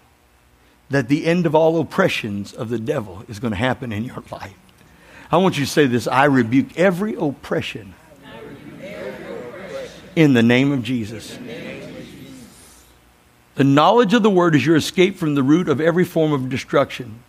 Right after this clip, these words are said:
Hosea six says it this way. "My people are destroyed for a lack of knowledge. Because thou hast rejected knowledge, I will reject thee." My people are destroyed. Di-, have you heard anything I said to you today?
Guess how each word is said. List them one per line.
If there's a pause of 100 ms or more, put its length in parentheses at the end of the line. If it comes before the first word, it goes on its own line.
Hosea
six
says
it
this
way. (920)
"My
people
are
destroyed
for
a
lack
of
knowledge.
Because
thou
hast
rejected
knowledge,
I
will
reject
thee." (1400)
My
people
are
destroyed. (1500)
Di-,
have
you
heard
anything
I
said
to
you
today?